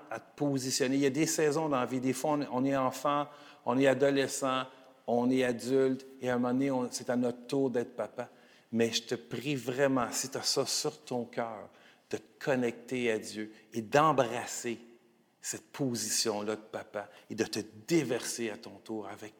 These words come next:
toutes les ressources que Dieu met à ta disposition afin que des vies soient transformées, que des gens soient sauvés, que des villes rentrent à la connaissance de Christ. Je sais que ça s'en vient, puis ça va,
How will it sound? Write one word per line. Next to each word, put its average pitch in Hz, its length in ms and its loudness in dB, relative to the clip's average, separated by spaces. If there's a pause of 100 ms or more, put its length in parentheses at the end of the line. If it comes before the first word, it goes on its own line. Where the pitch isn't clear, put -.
toutes - 280 -6
les 123 120 0
ressources 113 480 -6
que 120 120 -6
Dieu 113 280 -2
met 123 320 2
à 117 60 -6
ta 113 180 -8
disposition 110 880 -6 (320)
afin 139 260 0
que 131 100 0
des 110 200 0
vies 107 360 -4
soient 123 180 -4
transformées, 113 640 -10 (320)
que - 80 -8
des 107 240 -2
gens 143 340 2
soient 120 220 -4
sauvés, 113 460 -4 (260)
que - 100 -2
des 107 240 0
villes 117 760 2 (320)
rentrent 123 320 -2
à - 20 2
la 107 120 -2
connaissance 120 720 -4
de 110 80 -6
Christ. 117 360 -8
Je - 160 -4
sais - 460 -2
que - 80 -8
ça 113 140 -6
s'en 107 260 -8
vient, 110 260 -8 (380)
puis 104 260 -10 (100)
ça - 200 -12 (120)
va, 104 220 -6